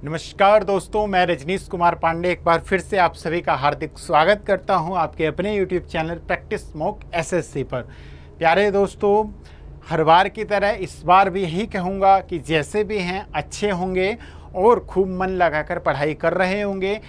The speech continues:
इस समय बहुत ही कीमती समय चल रहा है आप लोगों के लिए, क्योंकि एग्जाम कंटिन्यू आ रहे हैं। तो इस समय यदि परेशानी भी हो, थोड़ा बहुत तबीयत भी ख़राब हो, तो उससे मतलब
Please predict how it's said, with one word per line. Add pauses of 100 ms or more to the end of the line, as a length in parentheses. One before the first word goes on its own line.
(160)
इस
समय
बहुत
ही
कीमती
समय
चल
रहा
है
आप
लोगों
के
लिए, (260)
क्योंकि
एग्जाम
कंटिन्यू (140)
आ
रहे
हैं। (160)
तो
इस
समय
यदि
परेशानी
भी
हो, (300)
थोड़ा
बहुत
तबीयत
भी
ख़राब
हो, (240)
तो
उससे
मतलब